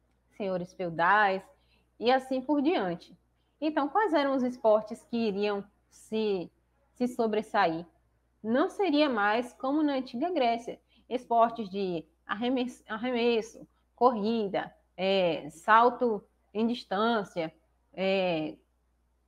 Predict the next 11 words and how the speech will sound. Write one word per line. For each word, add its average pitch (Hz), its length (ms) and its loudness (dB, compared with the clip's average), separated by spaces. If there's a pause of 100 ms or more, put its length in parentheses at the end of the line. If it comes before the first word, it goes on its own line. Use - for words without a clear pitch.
(640)
e 262 240 2
outros 220 440 4
que, 208 380 -4 (440)
que 220 240 -2
já 220 140 2
têm 262 340 0
origem 233 580 -2 (280)
desde 240 300 2
a 269 60 2
Grécia 220 400 -2
Antiga. 175 480 -8